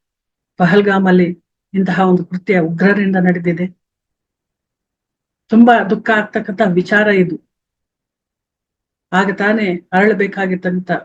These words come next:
ಎಷ್ಟೋ ಮಕ್ಕಳ ಒಂದು ಬಲಿ ಆಗ್ಬಿಟ್ಟಿದೆ. ಎಲ್ಲರೂ ಸಹ, ಪ್ರತಿಯೊಬ್ರು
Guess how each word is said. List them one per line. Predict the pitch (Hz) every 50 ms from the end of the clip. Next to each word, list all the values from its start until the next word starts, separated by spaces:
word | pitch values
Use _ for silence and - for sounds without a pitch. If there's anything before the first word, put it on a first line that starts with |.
| _ _ _ _ _ _ _ _ _ _ _ _ _ _ _ _ -
ಎಷ್ಟೋ | 190 180 - - 240 226 214 - - - _ _ _ _ _ _ _ _ _ _ _ _ _ _ _ -
ಮಕ್ಕಳ | 185 185 185 - 220 208 196 175 - - _ _ _ -
ಒಂದು | 190 180 175
ಬಲಿ | 165 175 196 208 202 190
ಆಗ್ಬಿಟ್ಟಿದೆ. | 190 185 175 180 170 185 175 175 190 185 _ _ _ _ _ _ _ _ _ _ _ _ _ _ _ _ _ _ _ -
ಎಲ್ಲರೂ | 185 185 190 196 208 208 208
ಸಹ, | 202 - 202 185 - 196 190 - _ _ _ _ _ _ _ -
ಪ್ರತಿಯೊಬ್ರು | 202 180 175 - 208 196 196 196 214 220